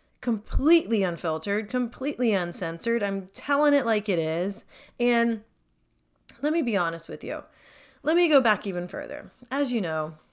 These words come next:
I like to ramble a little bit, but this is not a ramble, okay? So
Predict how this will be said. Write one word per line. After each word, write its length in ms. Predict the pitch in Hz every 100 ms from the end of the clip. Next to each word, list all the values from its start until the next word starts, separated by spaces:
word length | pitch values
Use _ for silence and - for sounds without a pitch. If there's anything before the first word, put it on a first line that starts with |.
| _ _ _ _ _ _ _ _ _ _ _ _ _ _ _ _ _ -
I 140 | 233
like 240 | 254 220 202
to 140 | 170
ramble 340 | 151 147 147 151
a 40 |
little 200 | 277 254
bit, 180 | 175 -
but 120 | 202
this 160 | 277 302
is 80 |
not 160 | 302 294
a 60 | 285
ramble, 380 | 233 - - -
okay? 240 | 214 240 285 _ _ _ _ _ 202
So 360 | - 277 226